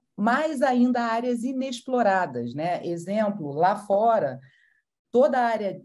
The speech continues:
do governo federal, governo estadual, que são grandes prestadores de serviço, por exemplo, porque isso é o que a gente faz muito bem, a gente automatiza serviços,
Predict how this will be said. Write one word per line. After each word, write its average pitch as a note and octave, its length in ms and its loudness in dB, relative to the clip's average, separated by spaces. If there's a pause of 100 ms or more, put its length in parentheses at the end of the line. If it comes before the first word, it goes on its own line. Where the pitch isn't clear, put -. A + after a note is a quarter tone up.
do A3+ 460 0
governo F3 420 -4
federal, D3+ 600 -2
governo D3+ 340 -6
estadual, D3 600 0
que B3+ 100 -2
são D4 400 2
grandes A#3+ 540 0
prestadores E3+ 760 -6
de C#3+ 140 -16
serviço, C#3+ 720 -6
por B2+ 140 -12
exemplo, C3+ 720 -6 (260)
porque D#3+ 220 -8
isso E3+ 640 0
é D3 100 2
o C#3+ 60 2
que C#3+ 120 -6
a B2+ 40 -2
gente C3+ 180 -6
faz C#3 220 -2
muito C3+ 240 -6
bem, F3 400 0 (160)
a C3+ 80 -6
gente E3 240 -4
automatiza G3 920 -2
serviços, C3+ 960 -4